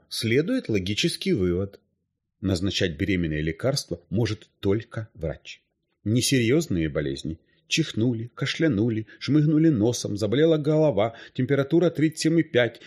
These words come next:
першит в горле, бурчит в желудке и так далее и тому подобное – лечатся не потому, что без лекарств нельзя выздороветь. Просто совсем неохота страдать. Ну а стремление беременной облегчить себе жизнь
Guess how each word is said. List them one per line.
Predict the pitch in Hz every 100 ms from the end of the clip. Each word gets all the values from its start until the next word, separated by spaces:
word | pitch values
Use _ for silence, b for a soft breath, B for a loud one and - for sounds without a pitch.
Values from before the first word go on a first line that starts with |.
| B
першит | 131 117 175 139
в | 120
горле, | 107 139 117 101
бурчит | 117 - 196
в | 147
желудке | 143 135 156 -
и | 104
так | 123 120
далее | 131 85
и | 78
тому | - 123
подобное – | - 85 165 120 85 - B B
лечатся | 101 151 139 - 110
не | 113 147
потому, | 160 147 151 151 131 110 -
что | - 101
без | 80 82
лекарств | 87 82 104 143 -
нельзя | - 85 76 123
выздороветь. | 98 107 85 67 69 67 65 _ _
Просто | - 135 - - _
совсем | - 101 - 139
неохота | 120 113 - 143 131
страдать. | - 139 131 85 - _ _ _ _ _ _ _ _ _ -
Ну | 156 165
а | 139 120
стремление | - - 120 131 139 101 92
беременной | 90 104 82 78 80
облегчить | - 90 98 - - -
себе | - 160
жизнь | 95 175 254 185